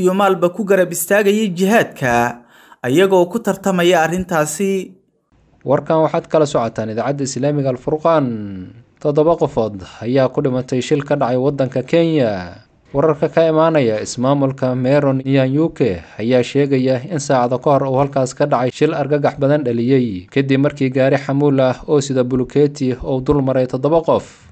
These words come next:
Speaker 2: Dadka dhintay ayaa isugu jira afar rag ah, laba haween ah iyo gabar yar oo carruur ah. Waxaana uu shilkan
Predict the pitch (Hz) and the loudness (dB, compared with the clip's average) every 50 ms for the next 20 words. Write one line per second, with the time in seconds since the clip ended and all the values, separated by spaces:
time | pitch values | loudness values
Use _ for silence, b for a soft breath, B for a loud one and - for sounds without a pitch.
0 | _ _ _ - - 160 160 - - 170 160 147 139 135 135 127 110 104 101 92 | _ _ _ 0 0 0 0 2 0 0 2 2 2 0 0 -2 -4 -4 -4 -8
1 | - - - 107 117 131 131 127 120 - - 135 143 147 135 135 131 127 127 127 | -10 -12 -6 -2 0 0 0 0 -2 -4 -6 -4 -2 -2 -2 0 2 2 2 0
2 | - - - 160 135 - - 131 127 165 175 160 143 113 92 87 85 - - _ | 0 -2 -4 -4 -4 0 0 0 2 2 2 4 2 2 2 -2 -8 -14 -20 _
3 | _ _ - 135 143 151 160 143 156 151 151 160 165 170 160 135 110 98 92 - | _ _ -2 0 2 2 2 2 2 4 4 6 4 4 4 2 -2 -2 -4 -10
4 | - - - 110 104 107 107 104 120 135 147 143 135 135 135 131 127 120 117 123 | -14 -18 -12 -8 -8 -8 -2 0 2 2 4 4 4 2 2 2 0 0 0 -2
5 | 131 - 139 160 170 180 170 143 113 95 95 - - _ _ _ - - - - | -2 0 2 2 2 2 2 0 0 -2 -4 -10 -18 _ _ _ -6 -6 -2 0
6 | 160 147 135 117 113 110 107 104 - 156 143 147 139 127 | 2 2 2 0 0 -4 -4 -2 -2 -2 0 0 -2 -2